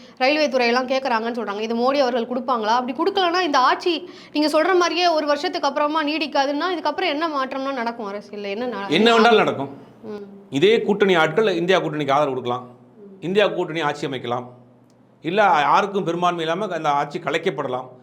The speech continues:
Speaker 2: மீண்டும் புது தேர்தல் வரலாம், என்ன வேணாலும் நடக்கும். ஆனா இந்த ஆட்சி ஐந்து வருடத்திற்கு நிலைக்காது. இது குறை பிரசவத்தில் பிறந்த ஆட்சி.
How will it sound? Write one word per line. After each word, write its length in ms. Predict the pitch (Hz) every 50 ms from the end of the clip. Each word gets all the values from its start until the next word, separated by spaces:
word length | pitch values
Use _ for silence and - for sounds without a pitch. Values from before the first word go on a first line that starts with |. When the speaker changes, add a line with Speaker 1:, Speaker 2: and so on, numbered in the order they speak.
| _ _ _
Speaker 2:
மீண்டும் 280 | 156 180 208 208 196
புது 180 | 180 185 190 -
தேர்தல் 260 | 151 156 160 165 165
வரலாம், 280 | 147 139 135 135 135 127
என்ன 200 | 135 165 190 196
வேணாலும் 160 | 185 185 180
நடக்கும். 300 | 165 143 123 107 - - - - _ _ _ _ _ _ _ _ _ _ _
ஆனா 340 | - 131 156 160 190 254 247 165
இந்த 220 | 156 170 190 175 165
ஆட்சி 500 | 175 196 196 196 - 226 240 254 240 - -
ஐந்து 460 | 151 143 143 151 151 165 190 196 180
வருடத்திற்கு 400 | 160 151 156 156 156 170 170 160
நிலைக்காது. 840 | 131 135 139 139 135 127 117 107 110 120 113 104 - - - - - - - - - - -
இது 220 | - 156 185 190
குறை 260 | - 147 151 175 185
பிரசவத்தில் 580 | 180 - 156 139 - 151 135 135 135 147 143 135
பிறந்த 300 | 135 139 135 135 131 123
ஆட்சி. 560 | 113 117 113 117 - - 127 117 101 85 -